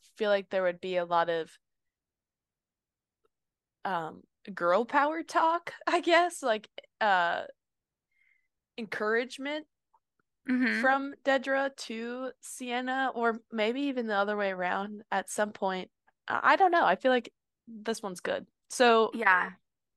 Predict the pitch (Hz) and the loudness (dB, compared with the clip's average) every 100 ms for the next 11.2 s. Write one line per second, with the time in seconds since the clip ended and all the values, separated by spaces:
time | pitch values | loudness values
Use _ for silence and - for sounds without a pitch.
0 | _ _ _ _ _ _ - 226 214 220 | _ _ _ _ _ _ 4 6 6 4
1 | 240 - - 214 208 208 269 - 202 196 | 2 0 -12 -6 2 2 2 -2 -2 0
2 | 196 175 - - 233 214 170 165 185 - | 2 0 0 -6 -2 2 4 4 2 -4
3 | _ _ _ _ _ _ _ 208 196 202 | _ _ _ _ _ _ _ -14 -12 -2
4 | 196 330 185 190 - - _ - - 214 | 2 2 0 -8 -12 -16 _ -16 -2 -2
5 | 208 185 - 202 - - 165 170 180 _ | -2 -8 -8 -8 -6 -2 0 -2 -4 _
6 | _ _ _ _ _ _ _ _ _ _ | _ _ _ _ _ _ _ _ _ _
7 | _ _ _ _ _ _ _ _ _ _ | _ _ _ _ _ _ _ _ _ _
8 | _ _ _ _ _ _ _ _ _ _ | _ _ _ _ _ _ _ _ _ _
9 | _ _ _ _ _ _ _ _ _ _ | _ _ _ _ _ _ _ _ _ _
10 | _ _ _ _ _ _ _ _ 233 226 | _ _ _ _ _ _ _ _ 6 6
11 | 180 | 6